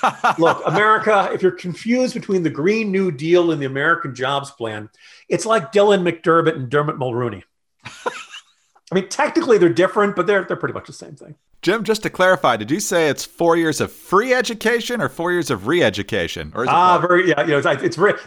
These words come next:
Speaker 1: that F makes a big difference. <laughs> Uh, actually, you know what? Maybe it's another, um, maybe it's another Mulrooney McDermott situation.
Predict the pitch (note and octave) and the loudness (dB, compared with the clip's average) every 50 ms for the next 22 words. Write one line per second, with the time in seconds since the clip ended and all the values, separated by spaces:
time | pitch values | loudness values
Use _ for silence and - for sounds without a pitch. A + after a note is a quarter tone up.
0 | - - F3 F3+ - - A3 A#3+ B3 - - - E3+ F#3 F3+ F3 - F3 C#3+ E3+ | -4 -2 -2 -2 0 0 2 2 2 0 -2 -2 2 2 2 2 2 0 2 2
1 | F3 D3+ C#3 E3+ E3+ E3+ - C3+ A#2 G#2 F#2 - - - - B2 B2 B2 B2 B2 | 2 4 4 2 2 2 0 -2 0 0 -2 -6 -2 -4 -2 0 2 0 2 0
2 | C3+ - - F4+ - - - - C#4 - - C#4 C4+ D4 D4+ E4 D#4+ D4+ - G#3+ | -2 -8 -6 -6 -8 -8 -6 -6 -6 -4 -2 2 4 4 6 4 4 2 2 0
3 | A#3 B3 D#4+ D#4+ D4 C#4 C4+ C#4 C#4 C4+ B3+ B3+ C4 B3+ B3+ B3 B3+ B3+ A3+ F#3+ | 2 2 2 0 0 0 0 2 2 4 4 4 4 4 2 0 -2 -6 -10 -10
4 | - _ _ _ _ - G3 G3+ A3+ A#3+ B3+ C4 B3 A#3+ - - A#3 A#3 A#3 A#3 | -10 _ _ _ _ -4 0 0 2 2 0 -2 -4 -4 -2 -2 0 0 2 2
5 | A3+ A3+ A3+ G#3 G#3+ A3 G#3 F#3+ G#3 A3 A3 A3 A3 F#3+ G3+ F#3 - - F3+ F#3 | 2 2 2 2 2 2 4 4 4 4 4 2 0 0 -2 -2 0 0 0 0
6 | F3 D3+ - - C#3+ - C3+ A#2+ B2 A2+ - - D3 | 0 -4 -6 -8 -10 -6 -4 -4 -4 -4 -6 -12 -18